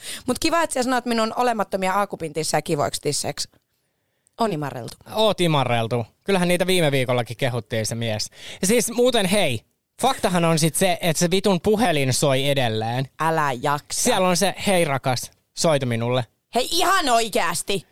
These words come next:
Speaker 2: Siis ajattele, niin kun, että ilman, että me ei edes vaihdettu yhden yhtä tekstiviä,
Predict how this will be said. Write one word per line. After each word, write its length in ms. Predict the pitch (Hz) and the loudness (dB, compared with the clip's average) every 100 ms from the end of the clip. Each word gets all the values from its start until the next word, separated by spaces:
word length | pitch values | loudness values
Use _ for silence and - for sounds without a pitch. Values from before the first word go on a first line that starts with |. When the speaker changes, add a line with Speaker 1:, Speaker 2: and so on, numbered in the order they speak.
| _ | _
Speaker 2:
Siis 220 | - 202 | 0 0
ajattele, 440 | - 254 - 214 - | 2 0 2 0 0
niin 220 | 180 175 | 0 0
kun, 140 | 180 175 | 2 0
että 280 | - 180 - | 0 -2 0
ilman, 380 | 269 302 226 | 0 2 2
että 200 | 180 - | 2 0
me 120 | 180 185 | 2 4
ei 120 | 185 | 4
edes 240 | 180 - | 2 0
vaihdettu 400 | 190 190 175 175 | 0 0 -2 -2
yhden 260 | 190 233 208 | 0 2 2
yhtä 240 | 156 - | 0 -2
tekstiviä, 520 | 139 196 - 165 160 | -2 -2 -2 0 0